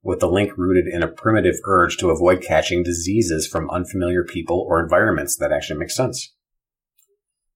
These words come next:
So there's a quote here. "We think that authoritarian attitudes might, at least in part, be rooted in biology," says Doctor Jonas Olofsson, co-author of the research from Stockholm University and the Swedish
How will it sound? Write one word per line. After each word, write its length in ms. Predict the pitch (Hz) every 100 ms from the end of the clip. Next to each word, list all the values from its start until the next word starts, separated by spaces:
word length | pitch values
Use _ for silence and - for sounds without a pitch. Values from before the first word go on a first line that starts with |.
| _
So 480 | - - 85 82 80
there's 360 | 85 85 80 78
a 40 |
quote 320 | - 92 85
here. 300 | - 73 71 76
"We 120 | 95
think 300 | - 131 131
that 220 | 107 107 -
authoritarian 760 | - 107 104 98 107 120 110
attitudes 480 | 87 92 - 90 87
might, 340 | 101 92 85 -
at 140 | -
least 200 | - - 165
in 80 | -
part, 320 | - - - -
be 120 | 80
rooted 300 | 85 104 87
in 140 | 82
biology," 520 | 80 80 107 175 - -
says 260 | 85 76
Doctor 580 | - 85 - 85 78 80
Jonas 480 | 78 87 98 87 - - - _ _ -
Olofsson, 600 | 104 - - 80 104 - _ -
co-author 560 | 131 151 110 113 131 120
of 100 | 104
the 80 | 90
research 400 | 95 - 87 -
from 180 | 87
Stockholm 520 | - 98 92 - 90 85
University 600 | 80 76 - 76 78 73
and 120 | 78
the 40 | 71
Swedish 560 | - 82 87 - -